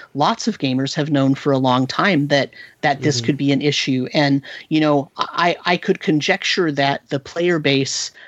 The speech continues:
Speaker 1: for D and D right now in twenty twenty is much broader and much more diverse than it has ever been in the history of the game. I may or may not be correct about that. I have no idea.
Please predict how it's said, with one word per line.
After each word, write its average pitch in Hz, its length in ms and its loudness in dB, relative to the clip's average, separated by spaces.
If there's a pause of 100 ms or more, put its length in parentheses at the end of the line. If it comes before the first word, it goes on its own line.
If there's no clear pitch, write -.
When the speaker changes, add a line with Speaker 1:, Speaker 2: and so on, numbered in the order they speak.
(140)
Speaker 1:
for 151 100 0
D 156 240 0
and 147 120 2
D 151 180 2
right 139 320 0
now 147 240 2
in 131 120 -2
twenty 143 340 0
twenty 151 480 0 (300)
is 147 440 2 (220)
much 160 400 0
broader 156 360 2
and 143 220 0
much 151 200 0
more 165 120 0
diverse 143 840 0 (300)
than 147 240 0
it 135 80 -2
has 147 180 -2
ever 151 220 0
been 147 300 2
in 127 140 0
the 131 60 -2
history 147 440 -2
of 131 160 -2
the 131 80 -4
game. 156 520 -2 (260)
I 151 60 0
may 160 220 2
or 156 40 2
may 143 120 2
not 147 200 0
be 139 120 -4
correct 139 360 -4
about 120 260 -4
that. 127 140 0
I 135 60 2
have 139 160 -2
no 135 180 0
idea. 123 460 2